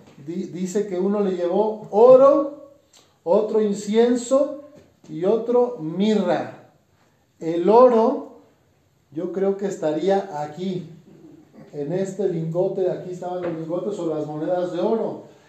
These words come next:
El incienso es algo gaseoso, ¿verdad? Yo creo que estaba aquí, es una piedrita que si se le pone brasa, lumbre, sale humito el incienso. Y la mirra es un perfume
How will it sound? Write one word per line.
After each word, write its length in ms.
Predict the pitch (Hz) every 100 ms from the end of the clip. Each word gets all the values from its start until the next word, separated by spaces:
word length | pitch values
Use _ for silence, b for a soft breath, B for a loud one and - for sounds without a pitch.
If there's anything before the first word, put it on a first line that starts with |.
| B
El 220 | - 180 190
incienso 1080 | 202 196 214 247 262 254 254 262 294 - B B
es 240 | 165 202 208
algo 600 | 214 214 226 233 - -
gaseoso, 840 | 165 151 - 190 - - 143 - -
¿verdad? 440 | 131 151 233 - B B
Yo 260 | 135 156 175
creo 280 | 175 185 196
que 80 | 180
estaba 360 | - 175 185
aquí, 380 | 175 - 196 202
es 160 | - -
una 220 | 196 202
piedrita 800 | 185 180 208 - 202 160 - -
que 120 | 160
si 80 | 147
se 120 | 160
le 100 | 160
pone 340 | 156 196 220 220
brasa, 420 | 208 202 202 208
lumbre, 460 | 202 196 190 208 - - -
sale 320 | 160 160 175
humito 460 | 170 190 202 170
el 140 | 151 147
incienso. 560 | - 180 185 - - B B B
Y 120 | 233
la 160 | 262 262
mirra 840 | 254 240 208 202 208 254 - - _ -
es 220 | 170 175
un 200 | 214 208
perfume 720 | 208 196 - 202 220 196 147